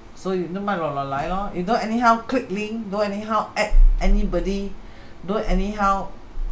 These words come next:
aiya, I, I educate you all already leh, the last two video. I really try my best to educate you already. Right or not? If you still don't want to watch my video,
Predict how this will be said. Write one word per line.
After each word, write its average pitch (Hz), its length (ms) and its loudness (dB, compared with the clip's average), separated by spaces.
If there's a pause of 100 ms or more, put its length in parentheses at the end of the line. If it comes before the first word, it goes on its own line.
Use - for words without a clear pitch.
(420)
aiya, 202 200 2
I, 202 280 4 (120)
I 202 220 2
educate 254 420 0
you 208 100 2
all 226 120 12
already 190 340 0
leh, 202 300 -2
the 156 120 -8
last 196 340 -4
two 202 140 -2
video. 175 400 0 (680)
I 180 220 2
really 214 220 0
try 240 180 4
my 180 100 2
best 196 260 -2
to 110 120 -8
educate 160 400 -8
you 156 140 -8
already. 120 340 -6 (2500)
Right 180 160 2
or 175 40 2
not? 156 340 0
If 180 200 -4
you 190 120 -4
still 254 380 0
don't 220 180 0
want 226 200 6
to 175 60 -2
watch 165 640 4
my 143 400 -4
video, 202 720 0